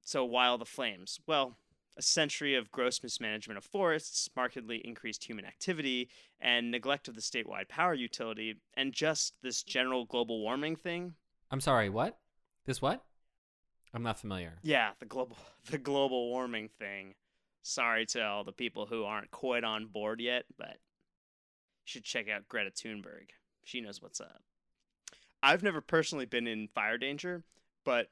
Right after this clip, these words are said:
Speaker 1: for the third year now, smoke has drifted down over the bay and into the valleys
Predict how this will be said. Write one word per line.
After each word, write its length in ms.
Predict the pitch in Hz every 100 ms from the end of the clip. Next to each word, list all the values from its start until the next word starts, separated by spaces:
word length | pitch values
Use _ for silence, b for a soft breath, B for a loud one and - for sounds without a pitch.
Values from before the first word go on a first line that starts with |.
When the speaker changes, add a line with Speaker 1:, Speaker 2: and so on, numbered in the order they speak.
| _ _
Speaker 1:
for 100 | -
the 100 | 147
third 240 | 147 185 175
year 180 | 156 139
now, 160 | 127
smoke 380 | 131 - 131 143
has 220 | 139 113
drifted 380 | - 139 - 131
down 320 | 120 104 120
over 180 | 120 123
the 80 | 143
bay 380 | 123 101 104 110
and 100 | 107
into 180 | 113 110
the 80 |
valleys 600 | 110 104 98 101 101 107